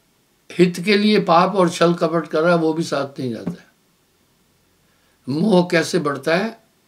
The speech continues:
वो मैं आपको उदाहरण देता हूं। पहले तो आप भाई बंधुओं का पूरा पूरा ध्यान रखते हैं, फिर आप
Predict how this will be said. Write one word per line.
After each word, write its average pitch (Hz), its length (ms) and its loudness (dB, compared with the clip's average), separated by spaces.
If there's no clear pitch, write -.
वो 143 180 0
मैं 156 160 -2
आपको 120 280 -4
उदाहरण 104 360 -10
देता - 240 -12
हूं। - 60 -14
पहले 202 280 4
तो 220 120 2
आप 190 260 4
भाई 160 260 2
बंधुओं 175 420 4
का 165 100 4
पूरा 165 300 0
पूरा 156 280 -4
ध्यान 131 340 -4
रखते 110 320 -10
हैं, - 160 -16
फिर 190 260 2
आप 202 460 2